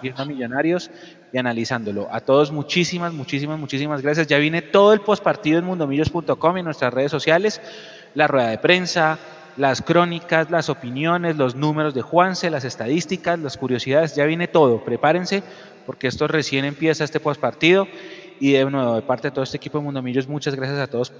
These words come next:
ustedes por estar con nosotros esta tarde de domingo. Viene el Super Bowl, disfrútenlo. Si les gusta el fútbol americano, si no, es una linda oportunidad para que aprendan. Y nada, nos despedimos acá, pero nuestro cubrimiento sigue. No se despeguen de nuestras redes.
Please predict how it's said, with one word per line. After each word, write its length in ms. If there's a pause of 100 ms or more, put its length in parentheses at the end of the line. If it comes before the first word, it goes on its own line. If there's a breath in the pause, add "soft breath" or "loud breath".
(120)
ustedes 360
por 120
estar 240 (140)
con 180
nosotros 460
esta 160
tarde 300
de 60
domingo. 360
Viene 200
el 40
Super 240
Bowl, 180
disfrútenlo. 580
Si 120
les 140
gusta 240
el 80
fútbol 220
americano, 420
si 120
no, 220 (300 loud breath)
es 100
una 140
linda 180
oportunidad 480
para 220
que 80
aprendan. 480 (760 loud breath)
Y 120
nada, 240
nos 120
despedimos 520
acá, 580
pero 140
nuestro 320
cubrimiento 480
sigue. 260
No 140
se 80
despeguen 340
de 80
nuestras 320
redes. 420